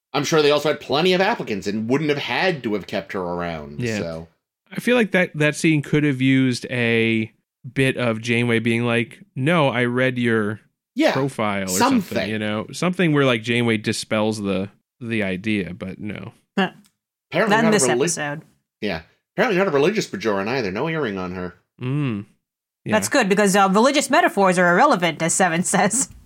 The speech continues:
Speaker 1: That's,
Speaker 2: Yes.
Speaker 1: yeah, that was good. I, I did like that.
Speaker 3: That was good.
Speaker 1: Everything, everything they did with her was fine. Uh, I know often we complain about them sort of just pulling focus to her constantly lately, but boy, this is the one ep-, ma-, that maybe she should have taken them and the episode wouldn't have sucked. I don't know.
Speaker 2: Oh,
Speaker 1: This,
Speaker 2: God.
Speaker 1: this episode was so bad.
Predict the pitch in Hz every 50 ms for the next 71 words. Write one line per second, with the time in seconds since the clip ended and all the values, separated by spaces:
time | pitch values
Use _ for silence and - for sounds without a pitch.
0 | _ _ _ 185 175 180 165 139 131 - - - 143 131 123 113 120 - - -
1 | - 92 104 101 87 87 87 90 82 110 107 123 110 104 104 98 90 - - 82
2 | 78 76 - - _ - 196 196 196 175 151 175 160 220 262 311 349 294 285 254
3 | 240 208 - - _ 254 277 302 254 220 202 196 190 175 139 139 123 110 127 127
4 | 110 101 90 92 90 - - 101 90 85 80 80 78 78 76 78 _ _ _ _
5 | 101 98 98 90 120 135 147 156 160 156 147 139 131 - _ _ _ _ _ -
6 | 135 135 123 - 131 120 117 - 117 107 - 120 113 110 110 107 107 101 - -
7 | 104 101 95 - 107 101 98 95 85 82 - _ _ - 107 92 - _ - 123
8 | 113 107 107 - - 107 107 - 107 92 - - 95 107 101 95 90 - 101 92
9 | 90 - - - 87 - 90 92 87 87 90 87 - - 87 87 85 80 90 87
10 | - _ _ _ _ _ _ _ _ _ _ _ _ _ _ - 226 220 196 180
11 | 165 143 147 143 139 139 135 135 131 - 131 160 156 151 - - _ - 190 196
12 | 190 190 247 302 302 - - 214 185 - - 131 - - 139 123 110 107 117 104
13 | 104 98 98 92 110 110 107 104 98 - 110 95 95 104 90 90 82 - - 101
14 | 87 87 - - 139 147 143 131 117 110 - - 87 - 110 104 104 107 107 101
15 | 98 101 156 - - 131 104 104 - - - 107 95 87 90 90 95 98 95